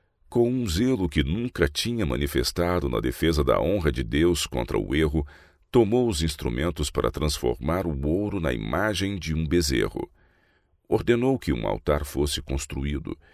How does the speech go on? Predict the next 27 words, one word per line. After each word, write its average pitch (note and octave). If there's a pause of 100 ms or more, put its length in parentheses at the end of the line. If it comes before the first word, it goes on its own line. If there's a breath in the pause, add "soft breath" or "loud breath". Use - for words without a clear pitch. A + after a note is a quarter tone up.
(180 loud breath)
e, C#2
com D2
convicção C2
digna C#2
de C2
melhor A#1
causa, D2+ (280 loud breath)
proclamou A#2
ao G2
povo F#2+
que -
no F2+
dia A2+
seguinte G2+ (260 soft breath)
haveria F#2
festa C2+
ao B1+
Senhor. A#1 (600)
Os -
trombeteiros C3+
tomaram C#2+
as -
palavras C#2
dos C#2
lábios D2
de C2+
Arão B1